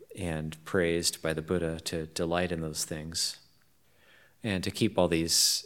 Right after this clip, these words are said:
things in mind, it does take some focus. That's another aspect of the meditation. And, um, it takes some perseverance, it takes some focus, it takes mindfulness. We, we can't,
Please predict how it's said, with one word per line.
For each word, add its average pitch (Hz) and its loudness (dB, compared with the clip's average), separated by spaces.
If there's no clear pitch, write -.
things 95 -4
in 85 -2
mind, 82 -2
it 82 -4
does 90 2
take 85 -2
some 80 -2
focus. 85 -4
That's 87 -4
another 80 0
aspect 87 -2
of 78 -10
the 85 -6
meditation. 82 -6
And, 80 -10
um, 80 -12
it - -16
takes - -2
some 82 0
perseverance, 85 -4
it - -14
takes 82 -4
some 82 -2
focus, 80 -4
it - -16
takes - -8
mindfulness. 87 2
We, 90 -4
we 85 -2
can't, 85 -2